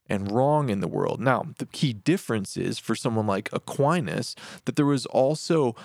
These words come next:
another category, another pathway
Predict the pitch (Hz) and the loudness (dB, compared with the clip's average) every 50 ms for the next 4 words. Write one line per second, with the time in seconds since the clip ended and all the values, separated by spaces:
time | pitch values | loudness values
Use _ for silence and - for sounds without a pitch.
0 | - - - 123 131 139 143 143 147 151 156 165 175 170 156 - - - - - | -10 -4 -2 0 2 2 2 4 4 2 2 4 4 2 2 0 -4 -6 -6 -4
1 | - 127 123 131 143 151 147 131 120 - 107 107 98 98 98 90 85 87 85 - | -2 0 2 2 2 2 0 0 -2 0 0 2 2 2 0 0 0 -2 -2 0
2 | - 117 120 127 131 135 139 131 143 143 135 127 120 110 - - - - - - | 0 0 0 2 2 2 2 2 2 2 4 2 2 0 -4 -8 -16 -18 -18 -20
3 | - _ - 139 - 143 147 156 165 160 - - 120 107 107 95 90 90 87 87 | -20 _ -6 -2 0 2 2 2 2 -2 -4 -2 0 2 2 2 2 0 -2 -2
4 | 82 78 - | -4 -6 -8